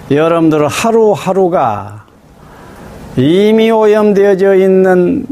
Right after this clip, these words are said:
그 잉크물이 쪽쪽 빠져나가 버리도록 맑은 물을 한동안 쳐 부수라고요. 이것을 십 년, 이십 년 부술 필요가 없습니다.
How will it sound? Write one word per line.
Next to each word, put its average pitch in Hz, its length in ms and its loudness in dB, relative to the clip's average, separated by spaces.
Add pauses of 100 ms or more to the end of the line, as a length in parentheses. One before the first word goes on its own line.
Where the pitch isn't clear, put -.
(140)
그 170 640 2 (240)
잉크물이 156 840 0
쪽쪽 - 840 -4
빠져나가 190 680 0
버리도록 147 560 -2 (140)
맑은 139 380 0
물을 127 320 0
한동안 123 560 -2
쳐 135 200 -4
부수라고요. 101 580 -6 (1800)
이것을 208 640 2
십 277 220 -2
년, 269 280 2
이십 247 260 2
년 233 200 2
부술 170 320 -2
필요가 156 380 0
없습니다. 107 800 -4